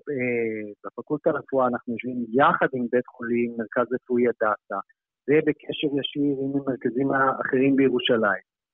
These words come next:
כמובן עם כל המדע, ה-, הקהילה המדעית בארץ ובעולם, הרעיון הוא שהמרכז,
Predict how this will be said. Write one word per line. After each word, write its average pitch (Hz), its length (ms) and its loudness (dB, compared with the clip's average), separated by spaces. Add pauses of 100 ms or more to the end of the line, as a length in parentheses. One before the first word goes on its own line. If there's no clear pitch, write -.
כמובן 127 380 2
עם 160 140 -2
כל 165 240 6
המדע, 143 520 2 (180)
ה-, 131 400 -4 (200)
הקהילה 120 1300 -4
המדעית 147 520 -2 (120)
בארץ 143 560 0 (140)
ובעולם, 120 640 -2 (760)
הרעיון 127 460 0
הוא 180 80 -2
שהמרכז, 143 680 0